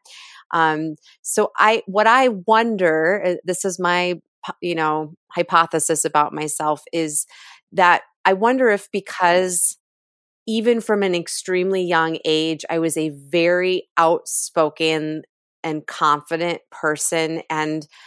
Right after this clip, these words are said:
especially as a little girl, I had an ego that was bigger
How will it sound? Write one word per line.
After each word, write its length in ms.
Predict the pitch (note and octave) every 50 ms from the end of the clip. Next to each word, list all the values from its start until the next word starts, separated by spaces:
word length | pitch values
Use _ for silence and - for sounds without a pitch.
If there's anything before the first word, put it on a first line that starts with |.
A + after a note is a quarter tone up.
| - - - _ -
especially 720 | E3+ - - - - F3+ F#3 - - - A3+ B3 B3 A#3
as 160 | G3+ F3 F#3
a 60 | E3+
little 640 | D#3+ D#3 D#3 D#3 D#3+ E3+ E3 - - G3+ G#3 A3 G#3+ G3 F#3+
girl, 720 | - F3 E3 D#3+ D#3 D3+ D#3 D3+ D#3 D#3+ E3 F3+ F3+ - _ _ _ - -
I 60 | - G#3
had 260 | A3 A#3 A#3 A#3+ B3
an 140 | A#3 A3 - -
ego 340 | G3+ G#3 F#3 A3+ A3+ A#3 A#3
that 180 | A3+ G3+ F3 E3+
was 200 | F#3 F#3 E3+ D#3+
bigger 500 | - F#3 F3+ F3 F3 F#3+ F#3+ G3 G3+